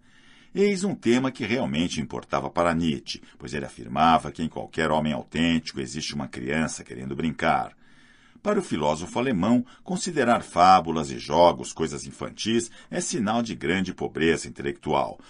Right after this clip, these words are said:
pois só as pessoas capazes de manter a curiosidade e o espírito lúdico da infância terão sempre novos êxitos ao seu alcance. A criança encara sua brincadeira como um trabalho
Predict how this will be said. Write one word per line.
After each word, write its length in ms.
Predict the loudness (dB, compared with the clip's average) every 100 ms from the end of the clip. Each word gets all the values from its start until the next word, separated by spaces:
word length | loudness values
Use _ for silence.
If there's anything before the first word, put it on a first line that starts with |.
| -16
pois 180 | -14 -6
só 100 | -6
as 100 | -6
pessoas 400 | -10 -8 -8 -6
capazes 580 | -10 -2 4 4 2 -4
de 80 |
manter 300 | -8 -4 -4
a 40 | -4
curiosidade 840 | -6 -6 -8 -6 4 6 6 2
e 40 | -8
o 40 |
espírito 460 | -10 -6 -8 -8 -10
lúdico 460 | -4 -4 -4 -6
da 100 | -8
infância 580 | -10 -4 0 0 -2 -8
terão 300 | -4 -4 -4
sempre 400 | -4 -4 -4 -4
novos 420 | 0 0 -2 -4
êxitos 500 | 2 2 0 -8 -12
ao 120 | -10
seu 160 | -8 -4
alcance. 720 | -4 0 0 0 -4 -14 -20 -20 -20 -20 -20 -20 -20 -20 -6
A 80 | -4
criança 520 | 0 2 2 0 -4
encara 340 | 0 2 2
sua 180 | 0 -4
brincadeira 640 | -4 -2 -4 0 0 0
como 180 | -2 -8
um 60 | -8
trabalho 580 | -10 0 4 4 4